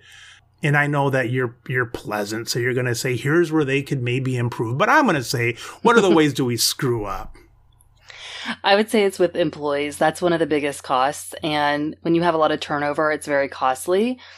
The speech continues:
Speaker 2: And there are things, again, you know, you're the pharmacist, you're running this business, and now you have to manage people, or maybe you hire a manager, but you really wanna make sure that you're engaging employees because employee turnover can be quite costly.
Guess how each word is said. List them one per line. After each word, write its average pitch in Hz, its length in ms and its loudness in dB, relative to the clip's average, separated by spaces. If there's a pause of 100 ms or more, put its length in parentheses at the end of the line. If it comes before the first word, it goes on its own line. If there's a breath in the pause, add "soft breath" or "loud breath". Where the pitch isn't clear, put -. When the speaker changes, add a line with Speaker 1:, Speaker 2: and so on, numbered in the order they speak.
(300 loud breath)
Speaker 2:
And 180 200 4
there 190 120 6
are 196 60 4
things, 175 320 2
again, 151 580 0
you 175 140 0
know, 156 160 2
you're 170 180 0
the 175 80 -4
pharmacist, 160 600 0
you're 160 80 -4
running 160 200 -2
this 160 140 -4
business, 151 640 -4 (420 loud breath)
and 165 280 2
now 160 100 4
you 165 140 2
have 160 160 0
to 175 80 0
manage 156 340 2
people, 156 280 0
or 151 260 4
maybe 170 200 2
you 165 60 2
hire 156 300 2
a 151 80 4
manager, 143 640 0
but 147 120 -4
you 170 100 0
really 170 220 4
wanna 160 180 2
make 151 220 0
sure 151 220 -2
that 143 160 -2
you're 143 160 -4
engaging 143 540 -4
employees 147 680 -4
because 156 420 -4
employee 170 460 0
turnover 151 500 0
can 151 200 -4
be 143 120 -2
quite 139 280 -2
costly. 226 680 -2